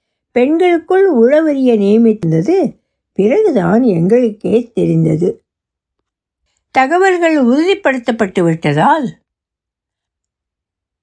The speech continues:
அந்த திங்கட்கிழமை சம்பவத்திற்கான நாளாக குறிக்கப்பட்டது. வழக்கம் போல்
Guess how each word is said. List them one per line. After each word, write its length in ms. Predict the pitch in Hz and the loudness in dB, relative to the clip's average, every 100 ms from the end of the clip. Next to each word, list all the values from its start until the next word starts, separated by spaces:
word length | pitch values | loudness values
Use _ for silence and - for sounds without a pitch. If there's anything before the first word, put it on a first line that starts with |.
| _ _ _ _ | _ _ _ _
அந்த 300 | - 254 240 | -2 0 0
திங்கட்கிழமை 1080 | 226 285 359 427 440 277 196 180 240 - - 247 | -2 -4 0 0 -2 -2 -2 0 -2 -4 -6 -2
சம்பவத்திற்கான 920 | 247 311 415 269 247 220 196 185 165 | 0 0 0 -2 -4 -2 -2 -2 0
நாளாக 680 | 156 147 147 156 185 254 - _ _ _ _ - | 0 0 0 0 -2 -4 -8 _ _ _ _ -4
குறிக்கப்பட்டது. 880 | 330 349 311 - 160 - 151 165 - _ _ _ _ _ _ _ _ _ _ - | -2 0 -4 -6 -8 -6 -4 -4 -6 _ _ _ _ _ _ _ _ _ _ -2
வழக்கம் 440 | 277 440 440 440 | 0 -2 -4 -4
போல் 340 | 370 330 302 | 0 -2 -2